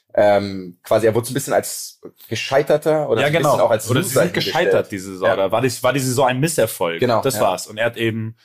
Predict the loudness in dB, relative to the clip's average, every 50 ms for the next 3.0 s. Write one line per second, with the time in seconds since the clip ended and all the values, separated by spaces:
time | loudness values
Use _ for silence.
0 | _ _ _ -14 -8 -4 -2 -2 -2 -2 -4 -4 -4 -2 -4 -4 -6 -8 -6 -2
1 | 0 0 2 2 0 -2 -4 -10 -8 -6 -4 -2 0 -2 -2 -2 -4 -6 -2 0
2 | 0 0 0 0 0 0 0 0 -2 -4 -6 -4 -2 -2 -2 -2 -4 -8 -14